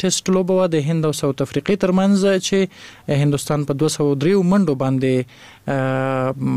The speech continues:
ساوت افریقې ته ماتې ورکړه. په لومړۍ پاڼۍ کې ساوت افریقې پنځه سوه دوه منډې کړې، اه،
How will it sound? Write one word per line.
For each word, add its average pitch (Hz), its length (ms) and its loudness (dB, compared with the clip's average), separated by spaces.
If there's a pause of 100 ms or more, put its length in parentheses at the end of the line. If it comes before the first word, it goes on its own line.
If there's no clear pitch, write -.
(100)
ساوت 135 220 -2
افریقې 156 260 -2
ته 165 120 -2
ماتې 190 260 0
ورکړه. 131 300 -2
په 147 140 -4
لومړۍ 147 280 2
پاڼۍ 147 320 -2
کې 143 300 0
ساوت 135 300 -2
افریقې 143 340 -2
پنځه 156 220 0
سوه 147 180 -2
دوه 170 140 2
منډې 208 260 2
کړې، 202 300 0
اه، 170 200 2